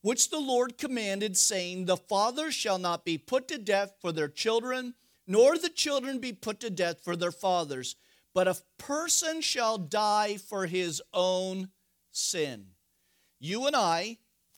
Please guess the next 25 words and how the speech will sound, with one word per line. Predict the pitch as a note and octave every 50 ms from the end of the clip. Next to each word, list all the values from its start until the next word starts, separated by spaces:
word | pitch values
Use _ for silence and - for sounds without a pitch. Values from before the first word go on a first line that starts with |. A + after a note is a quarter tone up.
| _ _ _ _ _ _ _ _ _
how | _ - D#3+ D#3+ F3
we | F3+ F#3 G3+ A3+
were | B3 C4 C#4+ D#4 C#4
raised, | A#3+ A#3 A3+ A3 G#3+ G#3+ A#3 A#3 G#3+ - - - - - _ _ _ _ _ _ _ _ _ _ _ _ _ _ _ _ _ _ _ _ -
now, | D3+ D3+
yes, | D#3+ E3 D3+ D3 C3+ C#3 - -
it | E3 E3 - D3
may | C#3 C3+ C#3 C#3+
affect | E3 G3+ - - - D3+ C3 - _ _
us, | A2 G#2 A2 - - -
but | - C#3+ C3
as | C3 C#3 C#3 D3
a | E3
believer, | C#3 A#2+ D3 C#3+ C#3+ D#3 G#3+ C4+ C#4+ C#4 F#3+ B2+ C#3 B2 A2+ A#2 B2+ - _ _ _ _ _ _ _ _ _ _ _ _ _ _ _ _ _ _ _ _ _ _ _
that, | B2+ B2 C#3+ D#3+ F3 F3+ F#3 - _ -
uh, | G#3 F#3+ - - _ _ _ _ _ _ _ _ _
look, | - D#3 B2+ - _ _ _ _
the | D#3+ D#3+
Bible | C#3+ G3 A3 A#3+ A3 -
doesn't | G#3+ A3+ G#3 E3 G#3+ G3+ F#3+
know | F#3+ F#3
anything | F3+ F3 E3 C#3+ F3 E3 E3
about | D3+ D3 C#3+ D3 C3+
generational | - D3+ C#3+ C#3+ C#3 C3+ C3 - - B2 A#2 G#2+
sin. | - - G#2+